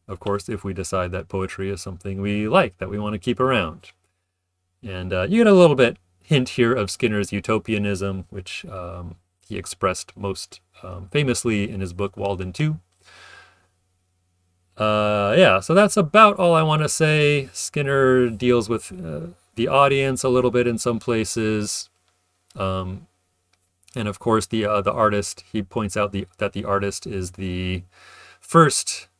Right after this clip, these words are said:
generally speaking, the first audience for his or her work, and, um, in some ways the more, uh, in some respects, the most important, um, audience for his or her work.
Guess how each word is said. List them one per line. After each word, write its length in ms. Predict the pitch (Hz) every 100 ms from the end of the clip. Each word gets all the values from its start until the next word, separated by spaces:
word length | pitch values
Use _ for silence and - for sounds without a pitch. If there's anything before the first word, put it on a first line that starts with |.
| _ _ _ _ _ -
generally 420 | 160 139 101 101
speaking, 440 | 107 123 117 175 135
the 80 |
first 380 | 101 135 117 -
audience 600 | - 120 113 110 104 - - _ _ _
for 220 | 107 95
his 360 | 101 98 92 -
or 200 | 107 90
her 200 | 98 92
work, 460 | 156 185 - - _ _ _ _ _ _
and, 800 | 101 98 92 92 92 90 90 85 - - 196
um, 580 | 110 95 92 90 90 92 165 180
in 100 | 98
some 180 | 107 101
ways 240 | 95 92
the 100 | 95
more, 440 | 95 98 92 92 _ _ _ _ _ _ _ _
uh, 160 | 95 95
in 120 | - 98
some 220 | 143 120
respects, 400 | 101 - 104 -
the 100 | 110
most 240 | 101 -
important, 560 | 95 - 107 104 95 - _ - - _ _ _
um, 260 | 107 98 95
audience 460 | 131 117 104 110 -
for 220 | 104 95
his 160 | 101
or 80 | 95
her 160 | 92 92
work. 300 | 117 185